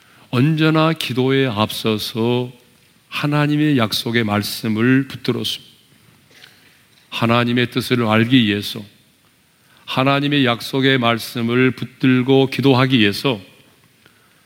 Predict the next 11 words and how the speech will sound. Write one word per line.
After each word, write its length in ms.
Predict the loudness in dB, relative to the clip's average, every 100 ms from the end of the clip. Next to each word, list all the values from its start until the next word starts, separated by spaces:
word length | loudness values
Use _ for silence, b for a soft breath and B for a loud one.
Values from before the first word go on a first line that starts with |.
| b _
조지 280 | -10 -6 -4
밀러는 600 | -2 -2 -2 0 2 0 -4 -18 _ _ _ _ -12
신구약 520 | -4 -2 0 0 0
성경 420 | -4 -2 -2 0
육십육 460 | -2 -2 -2 -4 -4
권을 560 | -2 2 2 0 B B B B B B B -2
이백 480 | 2 4 4 2 0
독 240 | 0 0 -8 -4
이상 420 | 0 2 0 0 -8 -18 _ _ _ _ _ _
정독했다고 760 | -6 -4 -2 0 -2 -2 -4 -4
합니다. 200 | -12